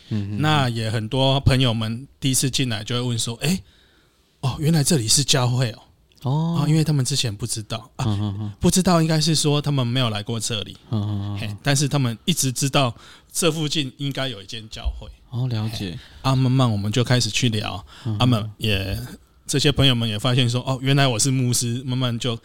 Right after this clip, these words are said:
Speaker 2: 有机会就可以聊一些不一样的。
Speaker 1: 嗯，嗯。不然有时候好像一般，比如说，呃，民俗信仰，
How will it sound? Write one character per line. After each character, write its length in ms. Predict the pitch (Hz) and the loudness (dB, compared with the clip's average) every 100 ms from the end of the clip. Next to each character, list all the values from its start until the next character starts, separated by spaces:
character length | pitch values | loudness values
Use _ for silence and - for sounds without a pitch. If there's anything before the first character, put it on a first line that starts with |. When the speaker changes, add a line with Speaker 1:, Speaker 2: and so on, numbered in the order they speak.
| - - _ - | -18 -20 _ -4
Speaker 2:
有 100 | 113 | 0
机 200 | 107 131 | 2 4
会 140 | 135 | 4
就 120 | 117 | 2
可 140 | 120 127 | 0 -2
以 40 | |
聊 180 | 107 107 | -2 -2
一 20 | |
些 180 | 113 117 | -2 -4
不 220 | 110 113 | -4 -10
一 80 | 110 | -2
样 180 | 110 101 | 2 2
的。 60 | |
Speaker 1:
嗯， 80 | 107 - - | 0 -2 -12
嗯。 80 | 107 | 0
不 60 | 185 | 4
然 100 | 135 | 6
有 140 | 101 | 4
时 140 | 98 | 2
候 60 | 139 | -2
好 120 | 101 | -2
像 220 | 98 131 | -4 -4
一 80 | 135 | -4
般， 260 | 131 117 110 | -2 -2 -2
比 80 | 101 | -4
如 60 | |
说， 240 | 110 113 110 | -2 -2 -4
呃， 180 | - 104 | -8 -8
民 240 | 98 107 131 | -4 -4 -2
俗 260 | - 107 | -2 -2
信 280 | 110 - 110 | -2 -2 -2
仰， 200 | 95 95 | -4 -8